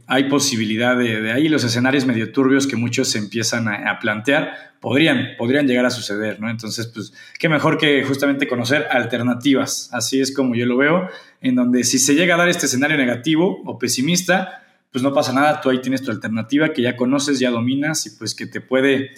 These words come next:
eh, dejar fluir libremente en ese aspecto, eh, de tus finanzas personales y otros aspectos, eh, más allá, ¿no? Eh, mi, mi buen Luis, yo te quería preguntar, eh, digo, ya, ya nos explicaste un poco al inicio del capítulo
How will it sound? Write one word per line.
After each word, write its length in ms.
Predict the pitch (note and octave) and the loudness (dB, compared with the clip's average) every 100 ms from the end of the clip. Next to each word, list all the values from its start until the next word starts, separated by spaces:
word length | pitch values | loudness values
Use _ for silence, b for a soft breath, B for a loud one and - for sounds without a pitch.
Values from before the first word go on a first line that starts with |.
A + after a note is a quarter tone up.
| B B B B B | B B B B B
eh, 200 | F3+ D3 | -2 2
dejar 300 | C#3+ D3 G3+ | 2 2 2
fluir 320 | G3+ G#3 G#3 | 2 4 4
libremente 580 | F#3 F#3 E3 D#3 D#3+ D#3 | 4 4 2 2 0 0
en 80 | C#3+ | 0
ese 140 | C#3+ | 0
aspecto, 580 | C#3+ - C3+ C#3 C#3 C3+ | -2 0 -2 -2 0 2
eh, 220 | B2 A2+ | 4 2
de 80 | G#2+ | -2
tus 200 | G#2+ - | -6 -8
finanzas 460 | - A#2 A#2 A#2+ - | -4 -2 -2 -2 -4
personales 720 | - G2+ G#2+ A#2+ B2+ C#3+ - | -6 -8 -6 -2 0 0 2
y 80 | B2+ | 0
otros 280 | D#3 C#3+ A#2 | 0 0 -2
aspectos, 680 | A2+ B2 A#2 - A#2 A2+ - | -4 -4 -6 -6 -6 -6 -8
eh, 160 | A2 G#2 | -8 -6
más 200 | A2+ A2+ | -6 -4
allá, 340 | G#2+ G#2+ - | -2 -4 -6
¿no? 220 | A2 B2 - B B B | -6 -6 -6 B B B
Eh, 300 | D3 D#3 F3+ | 0 0 -2
mi, 140 | F3 F3+ | -4 -2
mi 140 | F#3+ | 2
buen 120 | A#3+ | 2
Luis, 120 | A#3+ | 4
yo 60 | A#3 | 2
te 100 | C#4 | 0
quería 180 | F#3+ F#3+ | 0 2
preguntar, 560 | G3+ C3 D#3 D#3+ D#3+ D3 | 2 2 2 2 2 2
eh, 540 | C#3 C3+ C3+ B2 A#2 - | 2 4 2 0 -6 -12
digo, 160 | F#3 F3+ | 0 2
ya, 220 | F#3 F#3 | 4 4
ya 140 | G#3+ | 4
nos 180 | A3 A3 | 2 0
explicaste 540 | E3+ - B2+ D#3+ D#3+ F3+ | -2 -2 0 0 0 -2
un 100 | - | 0
poco 240 | D3 D3 | 0 2
al 80 | D#3+ | 2
inicio 320 | B2 C#3 D3 | 2 0 0
del 160 | B2+ A2 | 0 -2
capítulo 720 | A2+ C3 B2+ C#3 C#3 B2 A#2 | -6 -6 -2 2 4 2 0